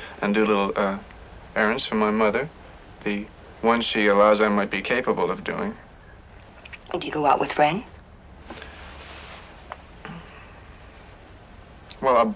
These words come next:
Speaker 1: a, a boy's best friend is his mother. You've never had an empty moment in your entire life, have you?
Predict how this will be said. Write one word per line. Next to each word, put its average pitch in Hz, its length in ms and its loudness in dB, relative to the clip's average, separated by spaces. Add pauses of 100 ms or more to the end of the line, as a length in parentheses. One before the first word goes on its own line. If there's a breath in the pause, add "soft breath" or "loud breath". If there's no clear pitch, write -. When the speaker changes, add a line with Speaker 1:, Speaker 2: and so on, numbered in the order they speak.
Speaker 1:
a, 127 40 6
a 127 40 4
boy's 117 300 8
best 104 240 0
friend 98 240 0
is 92 100 -4
his 92 140 -6
mother. 98 260 -4 (3500)
You've 135 200 -2
never 123 200 4
had 117 200 4
an 101 120 4
empty 113 300 2
moment 107 420 4 (220)
in 110 120 -4
your 104 160 0
entire 104 380 6
life, 92 240 4
have - 180 0
you? - 120 -4